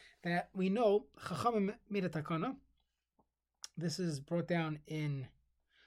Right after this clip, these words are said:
the Mishabura in many places, as well as in the Kabbalistic Sfarim, that every day we should have seven Kadishim, seven times answering Kaddish. There's Baruch Hu, Kedusha, and these are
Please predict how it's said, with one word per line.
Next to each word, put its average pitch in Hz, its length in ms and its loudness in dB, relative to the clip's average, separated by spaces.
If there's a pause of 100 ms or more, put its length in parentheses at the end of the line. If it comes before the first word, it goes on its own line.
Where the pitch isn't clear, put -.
(460)
the 170 60 2
Mishabura 180 400 4
in 160 80 2
many 170 160 2
places, 233 580 0 (320)
as 170 160 -4
well 175 220 4
as 160 260 2
in 156 220 -2
the 147 40 -2
Kabbalistic 170 580 0
Sfarim, 170 360 4 (400)
that 165 340 -2
every 240 200 2
day 277 120 2
we 233 80 0
should 160 200 -2
have 175 400 0 (120)
seven 175 540 0
Kadishim, 160 600 -4
seven 160 500 -2
times 165 300 -2
answering 156 460 -2
Kaddish. 220 500 -2 (400)
There's 139 160 -6
Baruch 247 300 2
Hu, 196 180 2
Kedusha, 196 580 0 (500)
and 170 300 0
these 247 160 -4
are 240 180 6